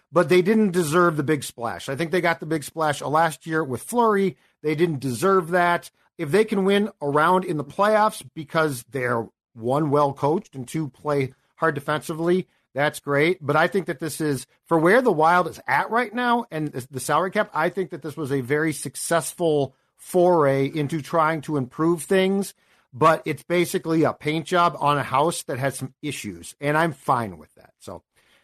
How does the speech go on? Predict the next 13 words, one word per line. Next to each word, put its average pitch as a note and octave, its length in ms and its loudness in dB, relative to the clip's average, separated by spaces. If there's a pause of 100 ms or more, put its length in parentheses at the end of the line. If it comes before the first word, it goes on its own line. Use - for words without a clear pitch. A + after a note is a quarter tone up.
(380)
all D3 100 4
right, G3+ 160 4
Declan, A3 420 4
I D3 120 0
think F#3 200 -2
you, F#3 140 -2
you've D#3+ 220 -4
got, F#3+ 160 0
gotta E3 180 0
go D#3+ 180 4
to, D#3 240 2
uh, C3 300 2
vent D#3 300 -2